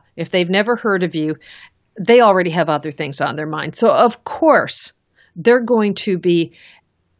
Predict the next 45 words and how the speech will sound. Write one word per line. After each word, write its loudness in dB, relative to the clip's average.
anxious 2
nine 4
ways 4
to -6
Sunday 2
to -2
not 4
have 2
a -2
conversation -2
with 0
somebody 2
that's 0
going 0
to 0
invalidate 4
the -4
contracting -4
process -4
they're -2
already 0
in -2
the -6
middle -4
of. -4
So -2
pick -6
your 2
timing 0
right. 0
There's 2
a 6
number 6
of 4
other 2
things -4
besides, -2
"Hi, 0
I 2
have -2
innovation. -4
Please -6
talk 0
to -10
me." -14